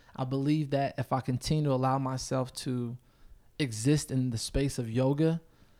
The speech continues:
that that intentionality with myself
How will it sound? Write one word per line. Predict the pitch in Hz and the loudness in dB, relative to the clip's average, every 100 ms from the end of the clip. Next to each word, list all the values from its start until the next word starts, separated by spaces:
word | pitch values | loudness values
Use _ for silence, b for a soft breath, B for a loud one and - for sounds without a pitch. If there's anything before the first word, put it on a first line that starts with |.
| b b 123 | b b 0
that | 127 120 120 - _ - | 2 2 -2 -10 _ -4
that | 135 135 | 0 0
intentionality | 131 156 143 139 135 139 139 131 127 123 143 _ _ _ _ _ - - | 0 -2 -2 -4 -2 0 0 -2 -4 -6 -12 _ _ _ _ _ -16 -4
with | 135 - | -4 -2
myself | 127 123 - 143 170 - - | -4 -2 2 4 4 0 -14